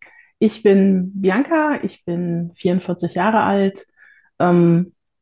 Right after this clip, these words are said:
habe, wie gesagt, äh, selber Depressionen und, ähm, eine Angststörung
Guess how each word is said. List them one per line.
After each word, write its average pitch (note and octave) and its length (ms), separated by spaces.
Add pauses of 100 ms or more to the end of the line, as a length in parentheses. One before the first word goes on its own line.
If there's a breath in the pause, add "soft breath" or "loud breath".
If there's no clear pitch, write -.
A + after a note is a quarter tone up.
(420)
habe, F3 520
wie E3+ 100
gesagt, E3+ 500
äh, D#3 440 (100)
selber F3 380
Depressionen A3 800
und, E3 520
ähm, D#3 220
eine D3 180
Angststörung G#3+ 720